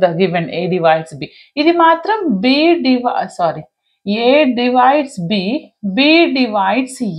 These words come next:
A. A divides B అంటే B is equal to, ఇది, ఇదేమొస్తుంది? A is equal to బీ క్యూ టూ వస్తుంది. మనం తీసుకోవడమే రాంగ్ తీసుకున్నామండి ప్రాపర్టీ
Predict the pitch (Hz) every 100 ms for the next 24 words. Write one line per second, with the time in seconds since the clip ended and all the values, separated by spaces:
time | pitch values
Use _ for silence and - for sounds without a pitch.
0 | 175 - - _ _ _ _ _ _ _
1 | _ 202 214 254 311 330 339 339 381 370
2 | 294 311 320 330 359 294 262 302 339 285
3 | 262 247 247 254 233 170 165 180 - 214
4 | 220 262 330 349 349 339 349 370 415 226
5 | 233 269 285 262 247 247 247 240 247 254
6 | 254 _ 370 339 - - - 180 233 214
7 | - 190 185 - 226 165 - 139 139 160
8 | 190 185 196 247 302 - 285 254 233 240
9 | 185 139 165 151 156 - 135 139 135 135
10 | 151 381 403 185 151 165 165